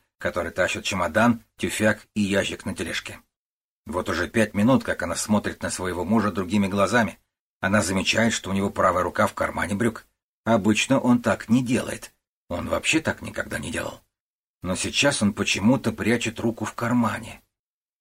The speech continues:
Затем они трогаются с места. «Итак», он смущённо смеётся, «теперь ты увидишь весь Духеров целиком. Духеров — это на самом деле одна длинная улица». «Угу»,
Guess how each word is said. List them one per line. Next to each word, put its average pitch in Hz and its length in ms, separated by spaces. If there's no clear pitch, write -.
Затем 107 400
они 120 160
трогаются 98 500
с - 100
места. - 360
«Итак», - 420
он 104 160
смущённо 104 440
смеётся, 98 500
«теперь 123 380
ты 123 120
увидишь 113 440
весь 107 260
Духеров 110 420
целиком. 110 500
Духеров — 107 640
это 104 180
на 98 120
самом 104 300
деле 104 220
одна 92 220
длинная 101 380
улица». 127 420
«Угу», 156 480